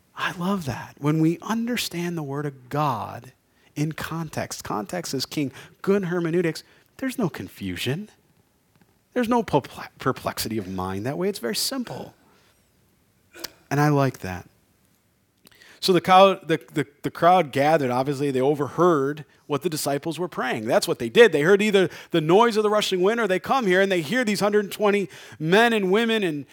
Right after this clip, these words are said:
children, and what are they doing? Praising God. And they're like, "We can hear 'em <laughs> praising God. And,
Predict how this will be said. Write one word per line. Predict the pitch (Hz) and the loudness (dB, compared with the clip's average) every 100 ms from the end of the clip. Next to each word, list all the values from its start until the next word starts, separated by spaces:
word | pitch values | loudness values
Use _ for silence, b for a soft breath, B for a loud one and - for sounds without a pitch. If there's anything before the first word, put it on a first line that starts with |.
| b | b
children, | - 226 247 190 | 4 8 8 8
and | 202 185 | 2 2
what | 208 | 2
are | |
they | 220 220 | 2 -2
doing? | 262 190 120 110 _ | 0 -2 -4 -10 _
Praising | - 226 220 220 | -2 0 0 0
God. | 202 262 247 | 4 6 6
And | 170 | 4
they're | 175 | 4
like, | 202 190 180 - _ _ _ _ _ _ _ - - | 6 6 4 -4 _ _ _ _ _ _ _ -20 -2
"We | 247 302 | 4 4
can | 285 | 4
hear | 233 330 311 | 4 6 4
'em | |
<laughs> | 139 | 2
praising | 120 101 180 240 190 | 0 2 2 2 -2
God. | 160 247 202 | 0 2 2
And, | 147 | 0